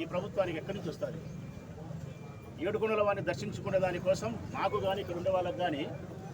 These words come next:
ఎవరు అనుమతి కావాలా? దేవుని అనుమతి కావాలా? నేను దర్శనం చేసుకునే దానికి నాకు అనుమతి లభించాల్సినది ఆ ఏడుకొండల వారి దగ్గర నుంచి అనుమతి కావాలా?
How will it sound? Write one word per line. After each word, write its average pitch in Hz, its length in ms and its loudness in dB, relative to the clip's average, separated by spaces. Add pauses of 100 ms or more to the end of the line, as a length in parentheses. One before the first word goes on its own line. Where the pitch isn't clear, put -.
(540)
ఎవరు 254 180 6
అనుమతి 233 280 4
కావాలా? 151 420 6 (1120)
దేవుని 233 340 8
అనుమతి 220 280 2
కావాలా? 185 420 6 (600)
నేను 156 180 0
దర్శనం 208 400 2
చేసుకునే 208 340 0
దానికి 196 260 2
నాకు 180 220 0
అనుమతి 185 240 0
లభించాల్సినది 175 880 0 (300)
ఆ 143 60 4
ఏడుకొండల 202 440 4
వారి 190 140 4
దగ్గర 185 180 -2
నుంచి 190 160 -2
అనుమతి 180 240 -2
కావాలా? 160 440 2